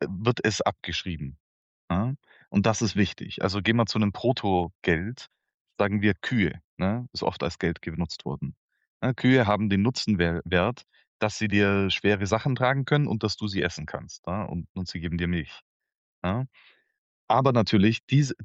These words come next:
diese, diese Eigenschaft, ne, dass du die, das Geld essen kannst, wortwörtlich, hat eine Abschreibung, ne? Wenn du das Geld isst, ist es weg, ja?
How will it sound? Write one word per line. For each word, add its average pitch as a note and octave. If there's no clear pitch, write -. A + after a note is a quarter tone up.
diese, C3+
diese C#3
Eigenschaft, B2
ne, G#2
dass G#2+
du A2+
die, G2+
das -
Geld A#2+
essen G2+
kannst, D#2
wortwörtlich, F#2
hat G2+
eine A#2
Abschreibung, -
ne? G#2+
Wenn A2+
du G2+
das F#2+
Geld G2+
isst, -
ist G#2
es A2
weg, -
ja? G#2+